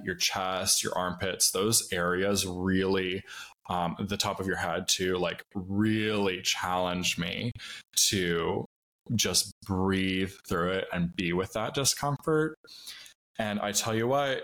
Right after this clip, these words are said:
it was really, really helpful. Also, like, it ended up helping me, I think, get to the point where I was like, "I don't wanna drink anymore."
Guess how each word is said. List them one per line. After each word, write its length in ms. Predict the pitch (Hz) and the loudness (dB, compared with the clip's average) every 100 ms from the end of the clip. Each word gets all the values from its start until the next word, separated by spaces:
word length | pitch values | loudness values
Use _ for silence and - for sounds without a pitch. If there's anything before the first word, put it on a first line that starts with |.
| - - - | -10 -10 -2
it 140 | 101 | 0
was 220 | 98 98 | 2 0
really, 800 | 87 85 85 95 92 95 92 92 | -2 -4 0 2 4 2 2 2
really 320 | 90 95 92 87 | 2 2 2 2
helpful. 680 | - 98 - 92 90 110 - 104 | 0 -2 0 0 2 0 0 0
Also, 300 | 98 113 101 | 4 4 2
like, 220 | 95 87 _ _ _ _ _ _ _ - | 0 -4 _ _ _ _ _ _ _ -8
it 280 | 104 107 107 107 | -6 -4 -4 0
ended 280 | 107 107 | 2 2
up 120 | 107 - | 0 -2
helping 460 | - 98 104 101 | -2 0 2 2
me, 140 | 95 92 | 2 0
I 80 | |
think, 420 | 90 90 90 98 - - - - | -4 -4 -2 -4 -6 -16 -12 -4
get 120 | 95 | 0
to 100 | - | 2
the 80 | 92 | 0
point 220 | - 92 | 0 -2
where 100 | 87 | 0
I 60 | 90 | 2
was 180 | 87 87 | 2 2
like, 180 | 90 87 | 0 -2
"I 80 | 107 | -2
don't 160 | 139 | 0
wanna 160 | 135 131 | 0 0
drink 400 | 110 101 110 110 | 0 2 2 0
anymore." 680 | 90 87 95 92 87 110 | -4 -2 -2 0 0 -2